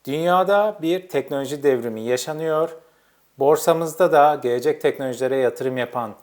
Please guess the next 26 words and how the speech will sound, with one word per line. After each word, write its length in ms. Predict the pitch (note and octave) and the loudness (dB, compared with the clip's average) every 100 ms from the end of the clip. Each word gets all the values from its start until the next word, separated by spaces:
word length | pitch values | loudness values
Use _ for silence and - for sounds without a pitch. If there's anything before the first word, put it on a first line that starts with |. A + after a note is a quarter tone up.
| _ _ _ _ | _ _ _ _
heyecan 760 | - B2+ C3 C3 D3+ D#3+ D3+ | -2 0 0 0 0 -2 -6
veren 300 | D3 B2+ B2+ | 0 2 2
şirketler 600 | A2+ - B2+ C3 A#2+ A#2+ | -2 -8 -6 -4 0 0
var 240 | B2+ D#3 D3+ | 2 4 4
mı? 300 | C3+ D#3+ D3+ | 2 -6 -6
Bugün 260 | D3 C3+ | -6 -6
bunu 360 | A2+ B2+ D#3 D#3 E3 - | -6 -8 -8 -10 -18 -16
inceleyeceğim. 600 | A#2+ G#2 G2 F#2 F#2+ F#2+ _ _ _ _ _ _ _ | -8 -6 -6 -8 -12 -14 _ _ _ _ _ _ _
Yaşanan 440 | C3+ C3 F#3+ G#3+ F#3+ | -8 -6 -4 -4 -2
bu 60 | |
teknoloji 500 | - E3+ F3+ E3 F#3 | 0 0 0 -2 0
devriminde 460 | E3+ B2 A#2+ A#2 D#3 | 4 4 2 -2 0
özellikle 840 | C#3 A2+ B2+ C3 D3 A#2 A2 D#3 - _ _ | 2 2 2 2 -4 0 0 0 -6 _ _
Amerika'daki 760 | D3 C#3+ D3+ D#3+ B2 A#2+ D3 | -4 -2 -2 0 0 0 -2
teknoloji 680 | C#3+ C3+ C#3+ C#3 C#3 B2 D3+ | 0 0 0 -2 -2 -2 -2
hisselerine 500 | C3 - B2+ A#2 C3+ | -2 -2 0 0 0
oldukça 460 | C3 A#2 B2 - D3 | 0 0 -4 -2 0
yaramış 500 | A2+ A2+ B2 - - | 2 2 -2 -8 -6
durumda. 440 | A2 G#2+ G#2 G2 - _ _ _ _ - | -6 -4 -4 -4 -8 _ _ _ _ -4
Bakın, 380 | C3 - A#2 A#2+ | -4 -4 -8 -2
bir 220 | D#3+ D#3+ | -4 -2
trilyon 580 | E3+ C#3+ C3 C3 C3 B2+ | 0 0 2 2 2 0
doların 580 | B2 B2+ C3 C#3 D3 - | 2 2 0 -4 -8 -10
üzerinde 500 | A#2+ B2 B2 B2+ A#2+ | -4 -4 -2 -2 0
değeri 260 | B2+ B2 | 2 2
olan 400 | B2+ A#2 A#2+ C#3 | 2 2 0 -4